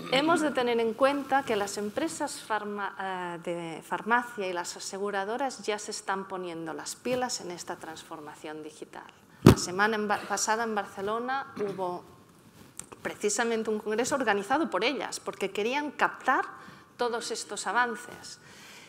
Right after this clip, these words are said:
Y cosas como, por ejemplo, no quiero hacer propaganda, pero Sanofi está colaborando con una startup, pues, para que tosiendo delante de tu móvil te recomiende cuál es el fármaco que has de tomar. Eso es increíble, más que ir a un supermercado y coger cualquier fármaco que a lo mejor te hace más mal que bien.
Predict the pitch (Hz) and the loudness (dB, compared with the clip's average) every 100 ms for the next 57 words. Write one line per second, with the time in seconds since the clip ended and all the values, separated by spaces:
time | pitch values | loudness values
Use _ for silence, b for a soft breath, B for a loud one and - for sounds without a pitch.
0 | B - 190 - 226 226 262 - 220 208 | B -4 -4 0 0 2 0 0 -2 -2
1 | 208 196 196 277 226 - - - - 180 | -2 -4 -4 -4 -6 -8 -10 -10 -8 -2
2 | 185 - 208 190 185 180 185 190 190 269 | -2 2 2 2 0 -4 -6 -4 0 2
3 | 247 180 - 165 175 175 196 208 - 202 | 0 -4 -6 -8 -6 -6 -4 -4 -4 -2
4 | 214 202 190 185 190 196 190 175 - 190 | -2 -2 -2 -2 0 -2 -2 -6 -8 -8
5 | 190 190 - 240 247 320 330 403 B B | -8 -8 -4 -4 2 4 4 0 B B
6 | B - 202 - 190 180 185 175 185 - | B -6 -6 0 0 0 -6 -6 -4 -2
7 | 247 214 170 165 170 180 202 196 240 262 | -2 -2 -4 -4 -6 -4 -6 -4 -2 -2
8 | 262 294 277 220 202 202 214 240 262 240 | -2 -4 -2 -4 -2 -2 0 0 -2 -2
9 | 208 196 185 - 196 190 214 190 185 160 | -2 -4 -10 -10 -8 -6 -8 -8 -10 -10
10 | 156 156 156 208 220 - - B B B | -10 -14 -6 -2 -2 -6 -16 B B B
11 | B B B B - 190 254 - - 190 | B B B B -6 -4 -2 -4 -4 -4
12 | 180 185 254 233 185 190 208 - 233 202 | -2 0 2 0 0 0 2 4 6 6
13 | 190 196 202 208 214 208 254 254 277 202 | 2 -2 0 0 0 2 2 2 0 0
14 | 208 202 190 190 202 - 240 233 240 247 | 0 0 0 0 -2 2 4 4 2 0
15 | 285 - 185 175 170 190 220 240 214 185 | 0 0 0 -2 -2 0 0 -2 -4 -4
16 | 175 185 185 190 170 254 233 | -2 -2 -2 -2 -4 -2 -2